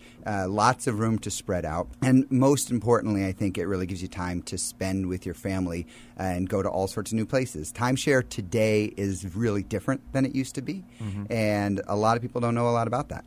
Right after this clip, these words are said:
Speaker 2: So let's just talk about the, the fundamentals of timeshare. So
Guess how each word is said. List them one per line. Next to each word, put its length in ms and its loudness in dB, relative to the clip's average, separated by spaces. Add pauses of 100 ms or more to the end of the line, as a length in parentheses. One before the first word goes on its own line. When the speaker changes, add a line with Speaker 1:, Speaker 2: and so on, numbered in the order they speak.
(280)
Speaker 2:
So 440 4 (760)
let's 260 4
just 220 -4
talk 260 0
about 200 -4
the, 80 -4 (120)
the 100 -2
fundamentals 920 4 (140)
of 160 -6
timeshare. 580 -8
So 320 0